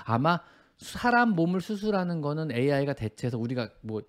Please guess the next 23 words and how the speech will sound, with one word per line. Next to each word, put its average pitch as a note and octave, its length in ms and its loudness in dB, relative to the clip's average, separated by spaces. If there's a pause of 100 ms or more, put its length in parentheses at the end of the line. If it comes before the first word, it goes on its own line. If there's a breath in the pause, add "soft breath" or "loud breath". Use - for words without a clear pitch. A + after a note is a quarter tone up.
(240)
영화에서 F3 400 6
보듯이 A2 280 -6
갑자기 F#2+ 280 -16
칙 - 380 -6
하고 D3 120 -2
잘라가지고 E3 640 -2
에이리언 C#3 400 0
막 C3+ 140 -8
꺼내고 F3+ 280 -8
다시 - 200 -14
막 - 160 -12
덮고 - 280 -14
이런 C#3 240 -2
거는 C#3 240 -2 (360 loud breath)
아직까지는 D#3+ 640 -2
좀 D#3+ 160 -2
먼 C3 260 2
얘기가 A#2+ 320 -2
아닐까. G2+ 340 -6
언젠간 F3+ 420 0
대체할 D3 320 -2
수 - 100 -10
있겠지만. G#2+ 440 -6